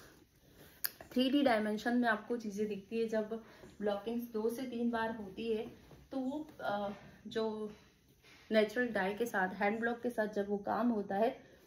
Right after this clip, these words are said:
तो वो दिखता है। <coughs> This is your next one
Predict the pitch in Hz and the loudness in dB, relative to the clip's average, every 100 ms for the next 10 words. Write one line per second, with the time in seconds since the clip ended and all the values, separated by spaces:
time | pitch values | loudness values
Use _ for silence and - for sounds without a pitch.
0 | - - 269 190 180 - 170 156 - - | 0 4 4 4 2 4 2 2 -6 -20
1 | _ - - 254 - - - - - - | _ 0 4 0 0 -16 -20 -20 -20 -20
2 | - - - - - - - - 196 233 | -20 -18 -18 -18 -12 -12 -10 -4 -2 0
3 | 233 262 262 185 180 - 240 | 6 6 8 6 4 2 4